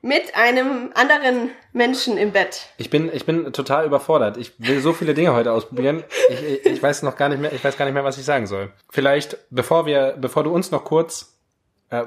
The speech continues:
Speaker 2: bevor wir zum Ende kommen und du uns noch kurz, äh, im Doktor Sommertipp sozusagen, äh, heute Experten-Doktor Sommertipp,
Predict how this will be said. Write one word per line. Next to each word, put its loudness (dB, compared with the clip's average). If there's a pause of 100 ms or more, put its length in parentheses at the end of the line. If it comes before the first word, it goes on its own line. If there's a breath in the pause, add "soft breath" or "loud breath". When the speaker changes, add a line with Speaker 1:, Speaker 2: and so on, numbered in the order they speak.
Speaker 2:
bevor 0
wir 2
zum -4
Ende 2
kommen 0 (640 loud breath)
und 2
du 4
uns -2
noch 2
kurz, 0
äh, 0
im -4
Doktor 2
Sommertipp 2
sozusagen, 0
äh, -2
heute -2
Experten-Doktor -2
Sommertipp, -2